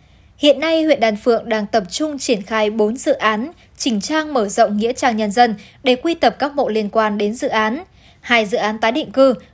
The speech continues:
và một dự án trụ sở xã. Để đạt được kết quả trên, ngay sau khi có các văn bản chỉ đạo của Trung ương, thành phố, xác định đây là nhiệm vụ chính trị trọng tâm, cấp bách của cả hệ thống chính trị,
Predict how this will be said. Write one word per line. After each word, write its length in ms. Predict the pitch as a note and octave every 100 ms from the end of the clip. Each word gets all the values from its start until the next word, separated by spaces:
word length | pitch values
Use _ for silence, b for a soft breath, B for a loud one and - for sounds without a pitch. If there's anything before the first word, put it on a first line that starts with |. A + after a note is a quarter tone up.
| A3
và 180 | B3
một 240 | B3 A#3+ A3
dự 120 | B3
án 300 | - G#3+ C4
trụ 180 | - G#3+
sở 200 | G#3 G3+
xã. 380 | - A3 B3+ F4+ - b b - A#3
Để 80 |
đạt 240 | G#3+ G#3+ G#3
được 80 | G#3
kết 140 | - -
quả 180 | A#3+
trên, 300 | F3+ B3 B3 G#3 B B
ngay 180 | A3+ A3+
sau 180 | G#3+ A3
khi 240 | A3 A#3
có 140 | A3 A3+
các 180 | E4+ F4
văn 160 | D#4
bản 220 | C4 G#3 F#3+
chỉ 160 | A3+
đạo 260 | G#3 G#3 G#3
của 160 | A3
Trung 240 | G#3 D#4 D4+
ương, 220 | D#4 C4 -
thành 180 | - G3+
phố, 400 | G#3+ A3 A3+ F4+ B B B
xác 220 | - C#4+
định 280 | C4 A3+ G#3
đây 120 | G#3+
là 100 | A3
nhiệm 240 | G#3 G#3+ F#3+
vụ 200 | A3+ G#3
chính 240 | A#3 A3+
trị 180 | - A#3+
trọng 160 | B3+ F3 -
tâm, 180 | A#3+ G#3 B B
cấp 140 | E4+ F4
bách 260 | E4+ F#4 -
của 140 | A3+
cả 200 | A3 A3
hệ 180 | G#3+ G#3+
thống 240 | A3+ A3
chính 180 | A3+ A#3
trị, 300 | D#4 C4 -